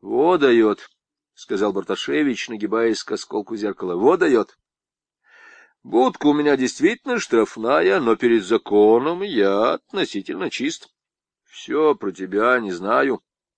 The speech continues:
А я до вохры пил, хулиганил, с форцовщиками был знаком. Один раз девушку ударил на перинной линии, у нее очки разбились. Ну, хорошо, а я-то при чем?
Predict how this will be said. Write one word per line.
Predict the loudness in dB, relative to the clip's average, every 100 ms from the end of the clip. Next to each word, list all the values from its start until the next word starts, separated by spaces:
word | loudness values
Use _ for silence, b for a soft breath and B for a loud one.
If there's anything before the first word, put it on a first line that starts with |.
| _ _ _ _ _ _ _ _ _ _
А | -8 -2
я | 0 2 2
до | 2
вохры | 2 2 2 2 -2 -4
пил, | -4 -4 -4
хулиганил, | -6 -8 -8 -6 -2 0 0 -4
с | -8
форцовщиками | -12 -12 -8 -6 -6 -6 -12 -14 -8
был | -6
знаком. | -6 -8 -6 -8 _ _ _ _ _ _ _ _ _ _ _ _
Один | -8 -4 -2
раз | 0 0 2
девушку | 2 2 0 -4 -4
ударил | -2 2 2 0
на | -2 -6
перинной | -4 -4 -2 -4 -4 -4
линии, | -2 -4 -4 -4
у | -4
нее | -4 -2
очки | -2 -4 -6
разбились. | -4 -4 -4 -8 -8 -12 B B B B
Ну, | 0 2 2
хорошо, | 2 4 4 0 -2 -4 -6 _
а | 0 2
я-то | 4 2 2 0
при | -4 -6
чем? | -6 -6 -6